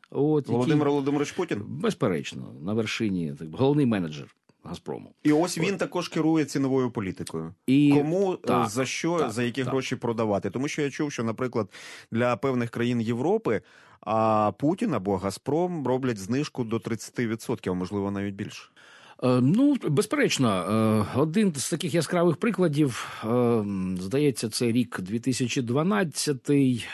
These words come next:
Speaker 1: е, ну, а десь початок десятих років, скажімо так. Е, і от ситуація,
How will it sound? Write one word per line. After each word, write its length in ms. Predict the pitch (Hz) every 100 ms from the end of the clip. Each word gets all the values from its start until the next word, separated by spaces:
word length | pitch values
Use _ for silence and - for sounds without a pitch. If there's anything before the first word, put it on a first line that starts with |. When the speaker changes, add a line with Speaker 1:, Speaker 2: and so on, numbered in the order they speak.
| -
Speaker 1:
е, 40 | 98 98 98 95 92
ну, 340 | 90 92 127 131
а 180 | 110
десь 340 | 90 92 90 82
початок 320 | 135 95 87
десятих 360 | 85 78 - 80
років, 240 | - -
скажімо 320 | - - - -
так. 120 | - - - - - - - - -
Е, 260 | 92 92 -
і 100 | 135
от 100 | 135
ситуація, 520 | - 101 - -